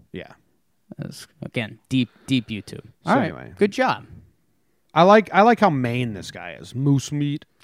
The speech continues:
Speaker 2: Was
Speaker 1: and
Speaker 2: it in
Speaker 1: lobster.
Speaker 2: Maine? Did we ever land there? Did we
Speaker 1: You
Speaker 2: ever get
Speaker 1: told
Speaker 2: a
Speaker 1: me.
Speaker 2: location?
Speaker 1: You
Speaker 2: I
Speaker 1: told
Speaker 2: just,
Speaker 1: me.
Speaker 2: I assumed Maine 'cause it said meat, lobster, and moose meat.
Speaker 1: You told me.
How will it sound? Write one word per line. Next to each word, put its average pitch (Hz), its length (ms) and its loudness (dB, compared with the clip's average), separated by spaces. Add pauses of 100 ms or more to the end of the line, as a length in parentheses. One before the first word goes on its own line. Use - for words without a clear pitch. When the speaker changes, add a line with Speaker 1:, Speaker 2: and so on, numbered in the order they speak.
Speaker 2:
Was 208 200 0
Speaker 1:
and 233 100 -2
Speaker 2:
it 247 60 -2
in 160 80 0
Speaker 1:
lobster. 208 180 2
Speaker 2:
Maine? 196 340 4
Did 165 140 2
we 147 120 4
ever 165 180 2
land 117 340 -4
there? 277 220 0 (120)
Did 131 120 -8
we 156 100 0
Speaker 1:
You 190 60 4
Speaker 2:
ever 156 120 4
get 180 80 -8
Speaker 1:
told 165 200 6
Speaker 2:
a 202 40 4
Speaker 1:
me. 196 140 6
Speaker 2:
location? 143 480 0
Speaker 1:
You 131 220 0
Speaker 2:
I 165 120 6
Speaker 1:
told 180 40 4
Speaker 2:
just, 214 140 2
Speaker 1:
me. 110 60 -2
Speaker 2:
I 160 120 4
assumed 202 600 2
Maine - 460 -14
'cause 139 160 -4
it 139 100 -6
said 156 220 0
meat, 156 340 2
lobster, 160 520 4
and 131 160 0
moose 202 320 0
meat. 98 300 -18 (260)
Speaker 1:
You 151 380 0
told 139 360 0
me. 107 380 -10